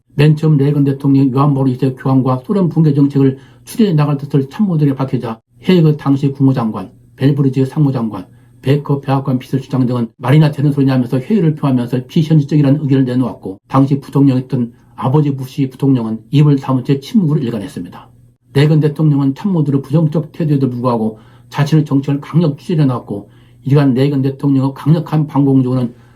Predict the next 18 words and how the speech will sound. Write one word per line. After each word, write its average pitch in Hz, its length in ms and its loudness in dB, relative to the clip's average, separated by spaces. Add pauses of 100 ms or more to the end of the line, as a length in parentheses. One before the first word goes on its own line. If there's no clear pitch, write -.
(160)
천구백팔십삼 156 760 0
년 139 140 2
삼월 143 340 0
팔 135 160 -2
일 117 160 -2 (360)
플로리다 156 540 0
올랜드스에 139 420 0
열린 135 340 0
복음주 156 520 0
교회 151 220 2
연합 139 280 -2 (260)
제사십일 156 640 -2
차 151 160 -2
총회 170 260 -2
연설에서 120 560 -4 (220)
소련을 151 540 2 (120)
악우 156 300 2
제국으로 156 580 2